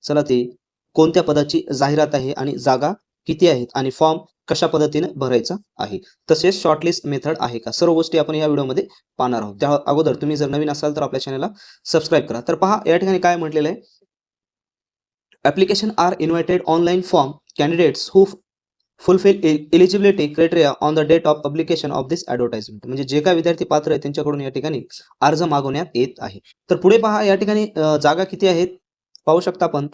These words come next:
"For preparing a select list eight and wait list दोन." म्हणजेच या ठिकाणी टोटल एकूण दहा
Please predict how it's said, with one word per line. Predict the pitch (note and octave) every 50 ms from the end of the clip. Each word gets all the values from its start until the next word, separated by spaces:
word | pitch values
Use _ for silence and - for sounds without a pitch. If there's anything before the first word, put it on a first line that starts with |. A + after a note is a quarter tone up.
| - _ _ _ _ - -
"For | G3+ G#3+
preparing | G#3+ G#3 - F3+ F3+ G#3+ G#3+ G#3 G3
a | F#3+ G3 - F3 E3 - -
select | G3 A3 A#3+ A#3
list | - G3+ A3+ A3 - - - _
eight | F#3 F3 D3+ - - - - _ _ _ _ _ _ _ _ -
and | E3+ F3 D#3+ C#3
wait | F3 F#3+ F#3+
list | G3+ F#3+ A3 A3 - - _ _ _ _ _ _ _ _ _ _ _ _ _ _ _ _ _
दोन." | B2+ B2+ C3+ B2 G#2+ - - _ _ _ _ -
म्हणजेच | D3 E3 F#3+ G3 - F3
या | E3+
ठिकाणी | F3+ F#3 F3+ F#3 F#3+ F#3+ G3 G3+ G3+ - - _
टोटल | F3 F3 F3+ G3 G3 F#3 -
एकूण | E3 E3 - F#3+ F#3+ F#3+ F#3 - _ _
दहा | - C3+ E3 D#3+ E3+ G#3 F#3 -